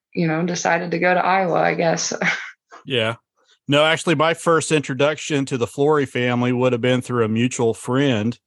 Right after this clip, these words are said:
Speaker 2: who, uh, was recently out there, I think, helping you guys get bulls ready. And that was, uh, Jimmy Hoffman. I went to college with him, and he had mentioned that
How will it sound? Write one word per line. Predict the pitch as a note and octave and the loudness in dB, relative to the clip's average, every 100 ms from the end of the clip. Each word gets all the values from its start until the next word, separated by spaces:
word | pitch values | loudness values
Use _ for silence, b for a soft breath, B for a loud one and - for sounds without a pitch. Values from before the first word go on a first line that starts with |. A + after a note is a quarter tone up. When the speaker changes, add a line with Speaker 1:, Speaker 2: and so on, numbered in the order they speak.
| - | -4
Speaker 2:
who, | B2 A#2+ A2+ | 0 2 2
uh, | A2+ A2+ G#2+ | 4 4 2
was | G#2 G#2+ | 0 -4
recently | A2+ A#2+ C3 C3+ B2 A#2 A#2 | -2 0 0 -2 -4 0 0
out | A#2 | 2
there, | B2+ | 0
I | A2+ | 0
think, | B2+ A#2 | 0 -2
helping | A#2 A2 A#2 A2+ | -2 -2 0 -2
you | A2 | 0
guys | A#2 A2+ A2+ - | 0 0 0 -2
get | A#2 A2 | -4 -2
bulls | A2 C#3+ C#3 | -2 -2 -4
ready. | G#2 G#2 A#2 | -2 -2 0
And | A#2 | -2
that | A2+ | -4
was, | B2 G#2 | -6 -4
uh, | A#2 A2 G2+ B B B _ A2 | -2 -2 -4 B B B _ -2
Jimmy | B2+ B2+ | 2 2
Hoffman. | A#2 B2+ C3+ - G#2+ G2 | 4 2 2 -2 -6 -4
I | |
went | A2 A#2 | -4 -4
to | A2 | -6
college | - A#2+ A#2+ A#2+ | -4 0 0 0
with | A#2 | -2
him, | A2+ A#2+ A#2+ | 0 0 0
and | G#2+ G2+ b b b b _ | -2 -6 b b b b _
he | _ B2+ B2+ B2 | _ 0 2 2
had | A2+ A2 | 2 0
mentioned | A#2+ C3+ - B2 A#2 | 0 0 0 0 2
that | A2 A2 | 2 -2